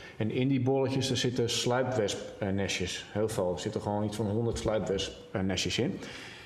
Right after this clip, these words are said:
En die droppen we systematisch op basis van G P S in dat veld, eh,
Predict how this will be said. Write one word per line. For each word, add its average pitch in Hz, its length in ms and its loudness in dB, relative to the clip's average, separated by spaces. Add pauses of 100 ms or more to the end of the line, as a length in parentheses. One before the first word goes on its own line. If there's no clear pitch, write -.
(260)
En 110 100 0
die 110 100 0
droppen 139 340 2
we 131 80 4
systematisch 135 840 2
op 117 100 2
basis 117 320 2
van 113 120 0
G 120 280 2
P 120 60 2 (160)
S 127 120 -2
in 127 200 0
dat 117 200 0
veld, 123 480 2 (400)
eh, 110 200 2